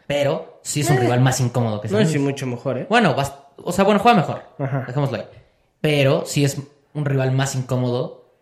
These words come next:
Speaker 1: León que San Luis, al final de cuentas.
Speaker 2: Sí.
Speaker 1: Por la historia y por lo que significa León y la afición y el estadio y lo que
Speaker 2: Sí.
Speaker 1: quieras, güey.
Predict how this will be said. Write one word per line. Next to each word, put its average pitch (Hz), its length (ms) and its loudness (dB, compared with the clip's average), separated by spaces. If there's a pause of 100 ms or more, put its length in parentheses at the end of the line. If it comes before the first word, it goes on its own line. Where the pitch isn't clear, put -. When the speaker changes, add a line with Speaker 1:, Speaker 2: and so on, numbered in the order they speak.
(340)
Speaker 1:
León 127 340 -2
que 139 120 -8
San 110 160 -10
Luis, 170 340 -2
al 120 120 -6
final 117 200 -6
de 120 80 -8
cuentas. 151 320 -4
Speaker 2:
Sí. - 140 -6
Speaker 1:
Por 135 140 4
la 120 100 -2
historia 127 500 0
y 127 80 -4
por 117 180 -10
lo 110 120 -8
que 117 80 -12
significa 110 360 -8
León 120 360 -2
y 117 40 -2
la 104 80 -4
afición 117 460 -6
y 110 60 -4
el 104 60 -6
estadio 120 360 -6
y 110 140 -8
lo 110 100 -8
que - 60 -12
Speaker 2:
Sí. - 60 -8
Speaker 1:
quieras, 143 260 -2
güey. - 120 -18